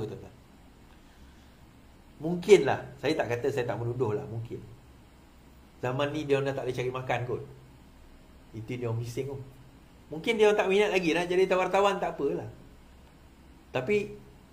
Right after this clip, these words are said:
kita pun tahu akan media buy.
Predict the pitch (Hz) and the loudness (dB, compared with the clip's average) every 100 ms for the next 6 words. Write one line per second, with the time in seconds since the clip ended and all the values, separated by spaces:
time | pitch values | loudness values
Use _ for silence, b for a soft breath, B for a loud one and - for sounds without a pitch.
0 | - - 170 233 180 160 175 185 - - | -16 -14 0 2 2 2 4 4 2 -6
1 | - - 123 - 135 139 139 135 135 113 | -14 -10 -4 0 0 -2 2 2 4 0
2 | - | -2